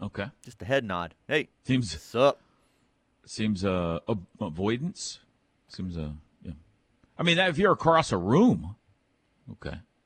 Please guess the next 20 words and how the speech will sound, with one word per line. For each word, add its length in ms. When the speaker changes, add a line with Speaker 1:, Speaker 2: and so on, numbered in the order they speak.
Speaker 2:
Yeah. 240
Speaker 1:
Yeah. 80
So. 100
Speaker 2:
Uh, 360
"Before 360
covid, 560
I 120
was 140
a 60
handshake 580
kinda 280
guy. 360
Afterwards, 720
I'm 160
now 200
a 40
fist 340
pump 260
kinda 240
guy." 400